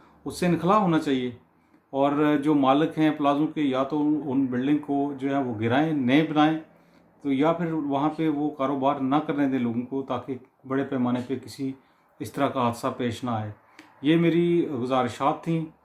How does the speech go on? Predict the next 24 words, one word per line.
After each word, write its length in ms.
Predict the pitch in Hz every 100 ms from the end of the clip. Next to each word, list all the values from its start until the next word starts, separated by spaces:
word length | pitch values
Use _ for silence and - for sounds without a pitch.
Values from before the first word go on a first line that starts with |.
| _ _ _ -
और 280 | 131 135 135 135 139
आप 220 | 151 156 156
लोगों 160 | 156
से 160 | - 160
मेरी 200 | 151 143
गुजारिश 440 | 120 120 139 -
है 120 | 151
कि 100 | 143
आप 280 | 135 127 127
लोग 260 | 139 131 -
ख़ुद 180 | 170 165
इसके 260 | 156 - 143
ऊपर 220 | 120 147
अमल 300 | 139 131 151
करें 360 | 151 147 143 - - _ _ _ -
और 320 | 127 131 135
इस 280 | 139 175 -
एतबार 560 | 151 165 143 127 127 135
से 180 | -
कोई 160 | 127 131
कमेटी 380 | 127 123 120 139
वगैरह 260 | 131 127
बनाएं, 280 | 113 113 135
ताकि 520 | 135 120 127 127 127